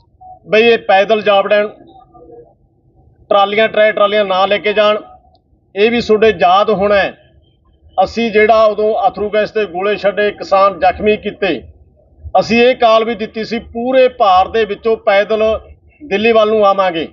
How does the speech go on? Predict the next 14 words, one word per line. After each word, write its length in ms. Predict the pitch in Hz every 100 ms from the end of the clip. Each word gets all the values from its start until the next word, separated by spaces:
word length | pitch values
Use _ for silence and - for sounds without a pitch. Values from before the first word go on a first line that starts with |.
| _ _ _ _ _ _
ਤਾਂ 120 | 214
ਸਾਡੇ 340 | - 202 196 220
ਕਿਸਾਨ 480 | 208 - 202 214 180
ਯੂਪੀ 260 | 190 - 220
ਦੇ 80 | 220
ਵਿੱਚ 180 | 214
ਗ੍ਰਿਫਤਾਰ 420 | 208 214 185 214 208
ਕੀਤੇ 340 | 190 - 208
ਗਏ, 220 | 196 208 214 - _ - - -
ਕਰਨਾਟਕਾ 680 | 208 196 196 214 - 214
'ਚ, 120 | 208 208
ਤਾਮਿਲਨਾਡੂ 720 | 208 202 214 214 214 202 214
ਦੇ 100 | 214
ਵਿੱਚ, 220 | 208